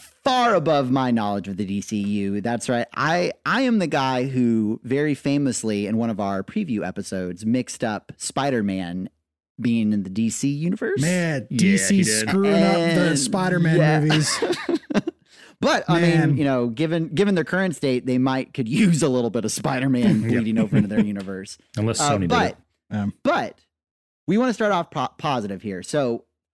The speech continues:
Speaker 1: first off, what are some things that you believe the D C E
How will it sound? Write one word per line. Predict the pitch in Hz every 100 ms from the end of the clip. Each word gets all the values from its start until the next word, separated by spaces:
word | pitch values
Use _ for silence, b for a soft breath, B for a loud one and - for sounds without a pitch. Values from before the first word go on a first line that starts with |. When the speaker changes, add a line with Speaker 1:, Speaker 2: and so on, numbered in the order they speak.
| _
Speaker 1:
first | 226 202 -
off, | 107 90 -
what | - 127 196
are | 233
some | 208 208
things | 185 143 131 123 127 -
that | 117 110 - _
you | 131 131 262 311
believe | 160 110 95 95 117 _ _ _ -
the | 113
D | 101 131 151
C | 175 - 165 165
E | 147 147